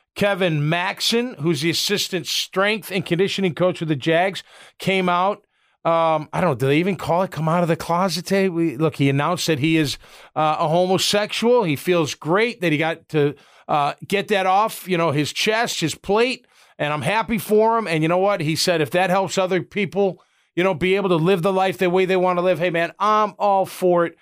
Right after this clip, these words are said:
big time." We'll talk about that briefly 'cause I, I'm gonna tell you, you know, my experiences of,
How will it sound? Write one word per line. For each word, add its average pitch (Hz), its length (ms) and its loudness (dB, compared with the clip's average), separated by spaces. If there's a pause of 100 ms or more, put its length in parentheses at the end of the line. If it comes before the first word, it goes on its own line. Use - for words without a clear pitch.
(200)
big 180 180 0
time." 175 140 0
We'll 170 80 0
talk 247 160 0
about 202 200 -2
that 165 200 0
briefly 151 400 -2
'cause 151 220 -2
I, 190 200 -2 (400)
I'm 170 120 -2
gonna 190 80 0
tell 190 160 -2
you, 175 100 0 (360)
you 170 100 0
know, 143 240 0 (100)
my 180 240 0
experiences 151 960 -4
of, 147 400 -6